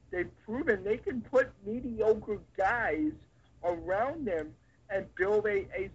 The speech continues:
somewhat championship team. You look at a guy like Zach Hyman, who's not really a household name. He's a household name in Toronto, but,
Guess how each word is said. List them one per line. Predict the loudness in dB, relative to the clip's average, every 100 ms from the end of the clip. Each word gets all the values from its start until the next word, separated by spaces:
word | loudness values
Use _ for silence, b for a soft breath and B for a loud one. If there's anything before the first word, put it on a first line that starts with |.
| -4
somewhat | -4 0 -2 -2
championship | -6 -10 -10 -10 -10 -10 -10
team. | -8
You | -6
look | -6 -6
at | -4
a |
guy | 0 2
like | 0 -2 0
Zach | 0 0 -2
Hyman, | -6 -6 -8 -16 -18 b b
who's | -16 -12 0
not | 4 4 4
really | 2 2 0 -6 -14 b b -2
a | 0
household | 2 0 -2 -4 -4
name. | -4 -4 -4
He's | -2
a | -2
household | -2 -4 -6 -6
name | -6 -8
in | -12
Toronto, | -4 -2 -2 -2 -2
but, | -2